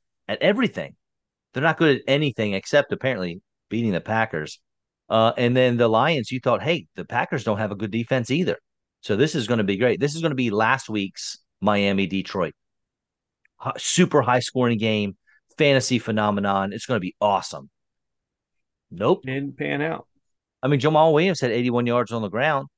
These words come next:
Speaker 1: but, uh, he didn't find the end zone.
Speaker 2: Yeah, 'cause
Speaker 1: James Mitchell
Speaker 2: James
Speaker 1: and
Speaker 2: Mitchell and
Speaker 1: Shane Zylstra.
Speaker 2: Shane Zylstra. Yeah. Oh, Patterson's back in the game.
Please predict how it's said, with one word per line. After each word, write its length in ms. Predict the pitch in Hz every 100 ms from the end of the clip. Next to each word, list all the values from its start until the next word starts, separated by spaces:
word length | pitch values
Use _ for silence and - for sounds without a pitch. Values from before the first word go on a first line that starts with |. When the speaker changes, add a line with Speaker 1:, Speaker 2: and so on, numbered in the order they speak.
| _
Speaker 1:
but, 280 | 113 110 110 _
uh, 500 | 117 113 113 113 113
he 180 | 110 107
didn't 220 | 117 139
find 160 | 147 147
the 80 | 156
end 160 | 220
zone. 120 | 107 69 _ -
Speaker 2:
Yeah, 140 | 151
'cause 240 | 151 127
Speaker 1:
James 40 | 107
Mitchell 500 | 127 151 170 175 175
Speaker 2:
James 320 | 123 160 180
Speaker 1:
and 80 | -
Speaker 2:
Mitchell 240 | 165 160 170
and 60 | 139
Speaker 1:
Shane 220 | 151 165
Zylstra. 440 | - - 139 156 -
Speaker 2:
Shane 240 | 139 170
Zylstra. 640 | 151 147 147 123 - - - _ -
Yeah. 200 | 113 147 - _ _ _ _ _ _ _ _ _ _ _ _ -
Oh, 340 | 254 170 - _ _
Patterson's 480 | 196 220 208 202 143
back 280 | 165 143 131
in 60 | 135
the 80 |
game. 320 | 123 123 113